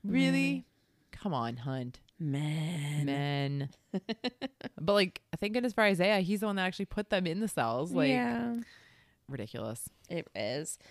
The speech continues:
Speaker 2: Um, so she's just kind of like, you know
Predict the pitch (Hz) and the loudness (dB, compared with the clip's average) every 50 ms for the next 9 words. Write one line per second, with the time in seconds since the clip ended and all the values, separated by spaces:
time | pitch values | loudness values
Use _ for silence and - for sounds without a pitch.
0 | - - - - _ _ - 190 185 185 180 170 165 160 156 147 147 - - - | -20 -20 -20 -20 _ _ -4 -2 0 2 2 4 2 2 0 -2 -4 -8 -8 -4
1 | 220 214 - - 330 - - 359 - - - 285 302 277 240 214 190 185 170 160 | -4 -2 0 0 -2 -2 -2 -4 -4 -4 -6 -8 -6 -4 -4 -6 -4 -4 -2 0
2 | 160 156 151 143 135 127 127 113 - _ - - - - - _ _ _ _ _ | 0 0 0 0 0 0 -2 -4 -6 _ -20 -20 -20 -20 -20 _ _ _ _ _
3 | _ _ _ _ _ _ _ _ - 196 175 151 - - 53 53 170 | _ _ _ _ _ _ _ _ -10 -8 -6 -6 -8 -8 -12 -14 -16